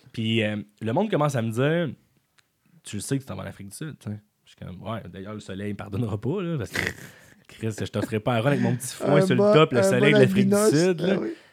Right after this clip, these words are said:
Speaker 1: Mais on va trouver un moyen qu'une crème solaire, euh, soixante, là, qui
Speaker 2: Ouais.
Speaker 1: fait de la cent vingt. »
Speaker 2: Ouais.
Speaker 1: Puis, euh, tu le sais que tu t'en vas en Afrique du Sud. Je dis, « Ah, parle, dis pas ça, dis pas ça, tu vas me jinxer. » Puis, tu sais, j'ai, «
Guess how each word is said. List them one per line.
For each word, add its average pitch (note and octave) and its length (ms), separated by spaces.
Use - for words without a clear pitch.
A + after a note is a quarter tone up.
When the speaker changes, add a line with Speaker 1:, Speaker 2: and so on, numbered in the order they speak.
Speaker 1:
Mais G2 80
on G2 60
va G2 100
trouver A#2+ 160
un C3+ 40
moyen B2+ 220
qu'une A2 180
crème A#2+ 200
solaire, A#2 420
euh, F#2+ 40
soixante, A#2+ 460
là, A2+ 100
qui C3+ 60
Speaker 2:
Ouais. F3+ 160
Speaker 1:
fait - 40
de G3+ 60
la - 100
cent G#2+ 280
vingt. » B2+ 320
Speaker 2:
Ouais. F3+ 240
Speaker 1:
Puis, A2+ 420
euh, G2+ 60
tu - 100
le A2 60
sais F#3 140
que G#3+ 60
tu - 60
t'en G#2+ 120
vas G#2 80
en - 20
Afrique G#2 240
du - 60
Sud. C#3+ 240
Je G2+ 60
dis, « - 100
Ah, - 180
parle, B2 140
dis A2 100
pas C#3 140
ça, - 180
dis B2+ 220
pas B2+ 120
ça, B2+ 120
tu - 80
vas B2 100
me B2 60
jinxer. » A2 500
Puis, G#2+ 80
tu D3 220
sais, A2 60
j'ai, « G#2 160